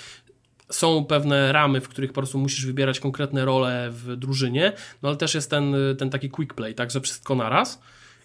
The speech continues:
I powiem ci, że nadal, nadal jak na przykład grasz wszystko naraz, to nic nie jest zrobione przeciwko kompilacjom typu, y, wszyscy to są tanki.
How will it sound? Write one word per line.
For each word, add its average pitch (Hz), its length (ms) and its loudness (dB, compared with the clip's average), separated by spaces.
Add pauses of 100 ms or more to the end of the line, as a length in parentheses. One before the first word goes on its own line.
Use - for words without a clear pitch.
I 143 60 -8
powiem 180 160 2
ci, 170 100 -2
że 160 80 0
nadal, 170 360 0
nadal 170 300 0
jak 180 140 -2
na 156 60 0
przykład 151 220 -2
grasz 143 180 -4
wszystko 143 320 -4
naraz, 151 360 2
to 139 140 0
nic 151 320 0
nie 147 100 2
jest 135 140 2
zrobione 135 600 0
przeciwko 131 480 -10
kompilacjom 127 800 0
typu, 127 500 -4 (600)
y, 113 40 -10
wszyscy 139 380 -4
to 127 100 -2
są 127 200 -2
tanki. 110 480 -6